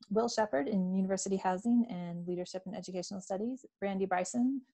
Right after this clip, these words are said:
Director of Inclusive Excellence and also in Leadership in Educational Studies, and Adrian Anderson in University Housing and Higher Education Administration. And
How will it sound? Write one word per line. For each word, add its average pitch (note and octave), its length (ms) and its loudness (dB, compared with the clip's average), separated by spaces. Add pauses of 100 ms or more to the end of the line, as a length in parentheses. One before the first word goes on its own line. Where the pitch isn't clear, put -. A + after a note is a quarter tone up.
(120)
Director G3 300 2
of F#3+ 80 -2
Inclusive F#3+ 420 -2
Excellence A#3+ 520 4
and G#3+ 120 -2
also F#3 300 2
in F3+ 80 2
Leadership F#3 360 -2
in G3+ 80 -2
Educational G3+ 560 2
Studies, A3 480 4 (300)
and F#3 300 2
Adrian A3 340 6
Anderson F#3 680 -6
in F#3 140 -6
University F#3 420 -4
Housing F3 480 -8
and E3+ 200 -10
Higher E3+ 120 -6
Education E3+ 460 -8
Administration. E3 880 -10
And F3+ 220 -8